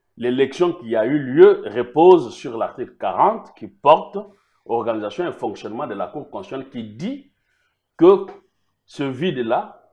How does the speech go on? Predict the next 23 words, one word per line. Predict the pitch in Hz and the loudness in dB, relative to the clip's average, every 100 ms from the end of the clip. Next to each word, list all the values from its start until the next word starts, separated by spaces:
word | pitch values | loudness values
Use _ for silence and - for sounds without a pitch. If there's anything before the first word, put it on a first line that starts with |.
| _ _ _ | _ _ _
on | 113 | -12
ne | 117 | -6
peut | 135 120 | -6 -2
pas | 139 143 - - - _ - | 6 6 4 -10 -20 _ -10
aller | 104 113 - | -6 -6 -6
au-delà | 110 101 113 143 - 120 | -10 -6 -2 -2 -4 -18
de | 95 | -18
six | 90 117 | -14 -12
mois. | 90 85 - _ _ _ _ _ _ | -12 -12 -18 _ _ _ _ _ _
Et | 117 | -8
si | 117 - 208 | -8 -8 -2
on | 147 156 | 0 0
est | |
au-delà | 160 120 117 143 | -2 -4 -2 -2
de | 107 | -2
six | 95 - 185 | -12 -12 -4
mois, | 196 160 190 - _ _ _ _ _ _ | -2 -2 -4 -12 _ _ _ _ _ _
il | - 113 | -14 -2
est | 160 | -2
pourvu | 165 123 101 101 160 233 - _ _ _ _ _ _ _ _ _ _ _ _ | -2 -10 -12 -8 -6 -6 -10 _ _ _ _ _ _ _ _ _ _ _ _
au | - | -14
poste | - 131 143 - 139 - _ _ | -6 -2 -2 -4 -14 -14 _ _
du | 90 139 - _ | -12 -10 -10 _